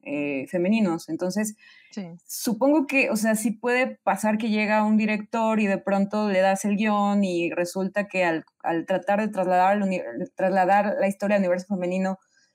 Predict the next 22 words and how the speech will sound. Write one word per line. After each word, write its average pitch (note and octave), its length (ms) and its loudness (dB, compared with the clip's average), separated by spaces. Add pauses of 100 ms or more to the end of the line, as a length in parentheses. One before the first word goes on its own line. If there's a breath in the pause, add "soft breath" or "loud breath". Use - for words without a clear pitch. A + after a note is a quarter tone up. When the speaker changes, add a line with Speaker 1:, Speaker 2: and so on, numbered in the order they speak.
(240)
Speaker 1:
eh, F3 420 0
puede G3 160 4
hacer G3+ 260 2
un G#3 140 4
caos, G3+ 440 2
pero E3 480 0
en F#3 120 0
este G#3 200 -6
caso G3+ 560 -2
yo G3+ 120 -2
ya G3+ 120 0
había G3 200 2
visto G3 260 -4
pelis F#3+ 260 -2
de F#3 60 -2
Ernesto F#3 300 -4
y - 20 -6
creo F3 180 -6
que F#3+ 160 -4
sí, F#3 380 -2
sí G3 380 -2
tienen G3+ 500 0